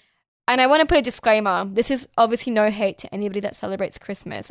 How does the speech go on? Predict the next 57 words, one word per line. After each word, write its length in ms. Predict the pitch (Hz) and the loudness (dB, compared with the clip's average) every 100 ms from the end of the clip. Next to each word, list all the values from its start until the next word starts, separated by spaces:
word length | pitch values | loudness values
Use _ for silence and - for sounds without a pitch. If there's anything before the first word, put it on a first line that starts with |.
| - | -2
Absolutely. 920 | 247 240 - 233 220 - - - 202 _ _ _ _ _ _ _ - | -2 -2 -4 -2 -2 -2 -8 -12 -16 _ _ _ _ _ _ _ 2
I 100 | 240 | 6
love 240 | 262 285 | 6 6
that 100 | 254 | 2
you 140 | 247 269 | 0 2
love 220 | 226 214 | 2 2
Christmas. 360 | 208 - 202 | -6 -6 -6
And 120 | - 330 | 0 2
I 80 | |
love, 300 | 349 427 453 | 4 4 2
you 120 | - 302 | 0 4
know, 140 | 254 | 4
like, 360 | 240 233 - _ _ _ _ _ _ | 6 4 0 _ _ _ _ _ _
I 60 | - | 6
love 200 | 285 311 | 6 6
the 80 | 285 | 4
values 360 | 233 226 262 | 4 6 4
behind 280 | 240 226 208 | 0 -4 -4
Christmas 280 | 220 - 226 | -6 -8 -6
'cause 120 | 254 | -6
it's 160 | - - | -4 0
really 160 | 262 | 0
similar 300 | 254 247 226 | 0 -2 -2
to 100 | 202 | -2
the 60 | 208 | -2
values 360 | 202 202 202 - _ _ _ _ | 0 0 0 -6 _ _ _ _
behind 320 | - 208 196 180 | -12 -8 -8 -6
Eid 360 | 247 202 165 - | -6 -6 -8 -10
with, 140 | 202 | -4
like, 220 | 196 196 - | -4 -4 -10
supporting 340 | - 208 220 | -14 -6 -4
your 80 | 208 | -4
community 320 | - 208 202 | -8 -10 -8
and 100 | 196 | -10
stuff. 240 | 196 - 190 | -8 -8 -4
But 100 | 214 | -2
I 40 | |
do 180 | 214 320 | 2 0
think 160 | 381 302 | 0 -2
we 80 | |
gotta 140 | 262 240 | 0 0
be 80 | 214 | -2
critical 420 | - 240 214 208 | -4 -2 -2 -4
in 100 | 214 | -4
the 80 | 208 | -2
way 160 | 208 | 0
society 500 | 208 208 208 208 202 | -2 -2 2 2 2
as 100 | 196 | -2
a 40 | 202 | -4
whole, 480 | - - - 208 _ _ _ _ _ _ _ - | -4 -2 -4 -8 _ _ _ _ _ _ _ 2
A, 320 | 233 226 233 | 4 4 2
subjugates 580 | - 214 214 214 208 - | 0 -2 0 -2 -2 -4
people 260 | 220 208 | -6 -4
who 60 | 202 | -4
don't 240 | 196 196 | -2 -4
celebrate 340 | - 185 185 - | -6 -8 -8 -10
Christmas, 680 | 196 - - - 226 - | -16 -12 -12 -12 -14 -16